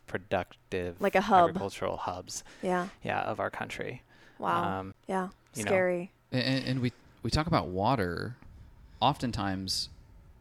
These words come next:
Speaker 3: when there's water issues as being, like, a third world country problem. And I'm like, "Oh, we just gotta get people water, you know, the ability to drink water." And if it's talked about in the U S, a lot of times it's talked about, especially in the health and wellness space,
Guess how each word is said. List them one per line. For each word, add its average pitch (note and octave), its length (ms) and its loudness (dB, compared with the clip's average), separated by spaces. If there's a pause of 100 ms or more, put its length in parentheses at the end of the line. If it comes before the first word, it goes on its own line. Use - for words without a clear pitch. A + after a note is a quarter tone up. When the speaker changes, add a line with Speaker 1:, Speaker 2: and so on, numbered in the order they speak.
Speaker 3:
when A2 120 -2
there's F#2+ 160 0
water F2+ 480 0
issues G#2 640 -2 (240)
as F#2+ 460 2
being, A2+ 260 -2
like, G#2 140 -4
a F#2+ 40 0
third G2+ 480 -2
world F#2+ 320 -4
country F#2 600 -6
problem. A#2+ 600 -2 (420)
And G2 80 -2
I'm G2 80 -2
like, F#2 200 -2
"Oh, G2 180 -4
we G2+ 100 -2
just - 100 -6
gotta G#2 140 0
get G2 180 -2
people G2 300 -6
water, F2 400 -4
you F#2 100 -8
know, F#2 80 -4
the F#2+ 140 -4
ability G#2 320 0
to F#2 80 -2
drink F#2 340 -4
water." E2 380 -2 (560)
And A#2+ 420 4 (800)
if B2 140 -2
it's A#2 100 -2
talked G3 220 2
about A2+ 180 6
in F#2 60 -2
the G2 80 -2
U G2 120 2
S, G2+ 140 0
a - 40 -4
lot G2 120 0
of G2 80 -4
times G2 240 0
it's F#2 160 -4
talked F#2 260 -2
about, F#2 240 -2
especially D3 240 0
in A2 40 2
the G2+ 80 0
health F#2+ 160 -2
and F2+ 80 -4
wellness F2+ 220 -2
space, A#2 480 0